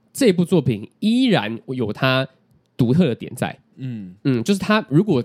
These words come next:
Speaker 1: 像一般的谍报片，或者是像一般的，呃，悬疑推理的话，那我们可能会有这样子的感觉是
Speaker 2: 它难看。
Speaker 1: 说不定是它的手法太过粗糙，
Speaker 2: 嗯。
Speaker 1: 才会导致这样子的事情发生。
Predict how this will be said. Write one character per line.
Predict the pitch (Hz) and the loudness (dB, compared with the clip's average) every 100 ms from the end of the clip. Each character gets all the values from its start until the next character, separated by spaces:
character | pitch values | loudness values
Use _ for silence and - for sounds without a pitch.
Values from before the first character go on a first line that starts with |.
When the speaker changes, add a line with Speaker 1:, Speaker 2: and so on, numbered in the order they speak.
| - | -4
Speaker 1:
像 | - 170 160 | 0 0 0
一 | |
般 | 170 143 | -2 0
的 | |
谍 | 120 | 0
报 | 110 120 | 0 0
片， | 131 | 0
或 | 143 123 | 0 0
者 | |
是 | 131 | 0
像 | 156 - | 0 0
一 | 139 | 0
般 | 120 117 | 0 0
的， | 117 | -2
呃， | 107 113 101 | 0 0 -2
悬 | - 131 | -4 -2
疑 | 123 | 0
推 | 123 139 | 2 0
理 | 127 | 0
的 | 101 | -4
话， | - 120 - _ - | 0 0 0 _ -2
那 | 196 | 0
我 | 123 | 0
们 | 107 | -4
可 | - 107 | -6 -4
能 | 104 104 | -2 2
会 | 185 | 2
有 | 123 | 2
这 | |
样 | 131 | -2
子 | 110 | -4
的 | |
感 | 98 | -6
觉 | 82 87 | -4 -4
是 | - 127 110 _ _ _ | 2 2 0 _ _ _
Speaker 2:
它 | - 117 | -10 -8
难 | 110 98 | -6 -8
看。 | 98 110 92 _ _ - - | -8 -10 -10 _ _ -20 -14
Speaker 1:
说 | - - 262 | -2 2 4
不 | 156 | 4
定 | 165 | 0
是 | 139 | -2
它 | 143 135 | -2 0
的 | 123 | 0
手 | 120 - 110 127 | -2 0 0 2
法 | 110 90 | -2 -4
太 | - | -4
过 | 110 113 | 0 0
粗 | 107 104 | -2 -6
糙， | 101 90 - _ - | -8 -8 -10 _ -16
Speaker 2:
嗯。 | 117 95 | -14 -10
Speaker 1:
才 | 104 143 | 0 4
会 | 170 | 4
导 | 156 104 | 2 -4
致 | 131 | -4
这 | 117 123 | -2 -2
样 | |
子 | 104 | -2
的 | 98 | -8
事 | - 107 | -8 -8
情 | 85 | -8
发 | 90 - | -10 -8
生。 | - | -8